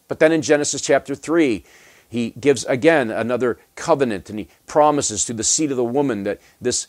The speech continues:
matter in which all of creation has been tossed, and all of cr-, his creatures, the crown jewel of his creation, has been tossed into this misery of sin, will be rescued by the work of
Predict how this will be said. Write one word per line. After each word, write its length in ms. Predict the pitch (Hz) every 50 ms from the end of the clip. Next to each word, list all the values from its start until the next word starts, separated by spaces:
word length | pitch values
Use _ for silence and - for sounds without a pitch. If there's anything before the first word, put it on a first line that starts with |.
| _ -
matter 480 | 123 127 135 139 156 160 147 135 120 110
in 80 | 110 113
which 220 | 120 117 - -
all 260 | - - 127 143 143
of 120 | 135 - -
creation 400 | - 131 120 120 117 - 117 110
has 100 | 104 90
been 180 | 104 104 98
tossed, 560 | - - - 135 135 120 113 - - - - - - - - - _ -
and 180 | 110 107 104 -
all 280 | 110 120 147 151 143
of 140 | 127 104 -
cr-, 140 | - - -
his 320 | - 117 110 123 104 -
creatures, 540 | - - - 147 143 139 - 120 104 92 82
the 80 | - 104
crown 340 | - - 147 139 131 120 101
jewel 280 | 90 135 151 156 139
of 80 | 120 107
his 140 | 110 - -
creation, 480 | - 120 113 117 123 127 110 - 120
has 100 | 107 98
been 160 | - 107 104
tossed 420 | 98 - - 131 135 123 113 - -
into 140 | 110 101 101
this 180 | 107 98 -
misery 360 | 123 135 135 117 127 113 98
of 60 | 95 92
sin, 340 | - - 139 123 120 110 90 - - - - - _ -
will 120 | 127 147
be 140 | 127 139 127
rescued 500 | 113 113 143 151 - - - 117 113 -
by 80 | - 107
the 120 | 98 107
work 340 | 104 101 117 123 120 - -
of 200 | 107 95 - -